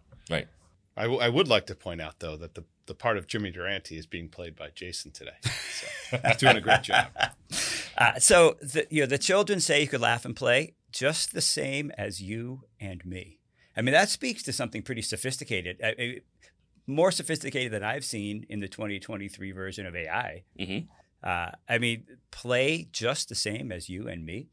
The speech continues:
Speaker 1: Right. It's a statement of capability. He's being equated to humans just so that he knows he's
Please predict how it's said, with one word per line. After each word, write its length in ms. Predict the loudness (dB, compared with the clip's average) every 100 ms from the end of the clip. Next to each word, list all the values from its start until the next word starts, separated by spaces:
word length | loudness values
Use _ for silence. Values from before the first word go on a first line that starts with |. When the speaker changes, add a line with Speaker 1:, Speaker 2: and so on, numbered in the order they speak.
| _
Speaker 1:
Right. 200 | 2 4
It's 160 | 4 -2
a 20 |
statement 320 | -2 -4 -6
of 40 | -4
capability. 520 | -6 -4 -6 -4 -6
He's 300 | -8 -8 -8 _
being 180 | -10 -10
equated 440 | -4 -4 -2 -6
to 80 | -12
humans 520 | -10 -10 -8 -10 -14 _ _ _ _ _ _ _ _ _
just 180 | -6 -4
so 80 | -2
that 160 | -4
he 100 | -6
knows 280 | -8 -8 -8
he's 160 | -8